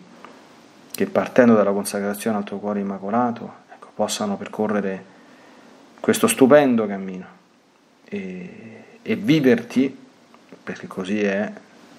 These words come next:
il cuore della devozione a te è viverti, ma ti si vive <laughs>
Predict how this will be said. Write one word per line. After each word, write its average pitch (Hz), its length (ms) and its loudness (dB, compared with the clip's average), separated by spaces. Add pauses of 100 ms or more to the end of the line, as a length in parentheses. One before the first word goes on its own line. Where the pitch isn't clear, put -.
(500)
il - 60 -14
cuore 110 260 6
della 104 160 6
devozione 104 720 2 (280)
a 101 140 -8
te 117 220 4
è 95 40 0
viverti, 110 500 4 (1040)
ma 98 100 -2
ti 120 180 4
si 131 160 2
vive 104 440 4 (560)
<laughs> - 0 -